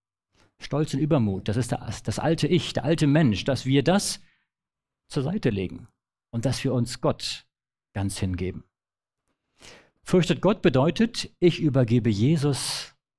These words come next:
mein Leben. Ganz. Vollkommen. Jede Ecke meines Lebens. Das bedeutet,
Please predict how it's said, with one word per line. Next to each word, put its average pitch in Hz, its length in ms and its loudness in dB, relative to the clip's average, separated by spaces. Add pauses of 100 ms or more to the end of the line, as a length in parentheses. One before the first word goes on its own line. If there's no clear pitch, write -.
mein 107 520 0
Leben. 95 400 -6 (1600)
Ganz. - 540 -4 (800)
Vollkommen. 110 580 -4 (1200)
Jede 165 280 4
Ecke 175 200 2
meines 135 320 2
Lebens. 90 600 -2 (600)
Das - 140 -6
bedeutet, 165 640 0